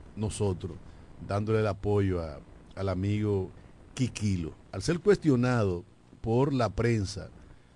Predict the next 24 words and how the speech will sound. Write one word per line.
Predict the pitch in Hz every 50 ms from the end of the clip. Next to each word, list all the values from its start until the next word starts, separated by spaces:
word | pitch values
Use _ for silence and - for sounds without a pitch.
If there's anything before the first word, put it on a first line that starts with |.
| - - -
sobre | - - 117 117 123 123 117 113
la | 117 113 110 110
ausencia | 101 101 101 98 - - 139 151 160 151 147 131 135 - 104 95 87 87 87 80 - - - - - 87 85 85
de | 90 104 113 123 131 143 139 127 110 - - - - - - -
Fabio | - 120 117 123 131 139 139
Noel, | 131 131 123 117 110 107 104 107 107 117 143 160 - - - - - - - - -
quien | - 98 98 104
además | 104 104 101 98 107 117 120
es | 123 123
el | 120 117
presidente | - 117 110 98 104 104 113 123 120 120
del | 117
Comité | 104 110 104 104 101 95 117 120
<clears throat> |
Municipal | 120 135 139 120 101 104 107 - 117 117 110
de | 104 104
Villahermosa, | 113 123 135 135 127 120 107 98 92 87 - 92 87 - - - - - - - - - -
el | - 110 120 123 135 135 135 127 120 113 107 101 95 92 - - -
regidor | - 110 120 113 120 117 113 123 131 143 151
Quiquilo, | - - 156 - - 151 156 135 101 95 107 113 -
candidato | - 90 92 90 87 98 110 110 - 127
a | 123
alcalde, | 123 - 120 107 98 98 95 95 - - - - - - - - - - - - - - - - - - - - - - - - - - - - -
aclaró | - 113 - - 135 123 120 110 104 107 110 -